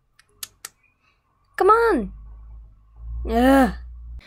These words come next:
Okay, so I forced her out of her bear, so she's awake right now. And so th-, this is Bella. She is now awake and active right now. And she just <laughs> yawned. So she's pretty small,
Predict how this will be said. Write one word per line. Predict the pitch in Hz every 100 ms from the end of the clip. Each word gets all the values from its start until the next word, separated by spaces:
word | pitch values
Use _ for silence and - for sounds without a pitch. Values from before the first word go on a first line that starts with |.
| - _
Okay, | 392 370 294 226
so | - 311 302 -
I | 269 262 254 247 240 202
forced | 311 359 370 -
her | 285
out | 240 269 277
of | 277
her | 285
bear, | 214 202 214 220
so | - 202
she's | 247 233
awake | 220 202 202
right | 220
now. | 208 208 208 208 _ _ _ _ _ -
And | 220 214 208 202 190 190 202 - _ _ _ _ _
so | - 240 247
th-, | 262
this | 254 359 381 403
is | 339
Bella. | 254 359 311 196 202
She | - 294 294 285
is | 262
now | 233 254 247
awake | 226 233 220
and | 220
active | 156 170 - 208
right | 208 -
now. | 202 196 226 - _ _ _ _ _ _ _
And | 214 220
she | 226
just | 196 208
<laughs> |
yawned. | 247 185 214 240 - - _ _
So | - 196 185 202 _ _ _ -
she's | 320 330
pretty | - 370 427 605
small, | - 214 214 247 262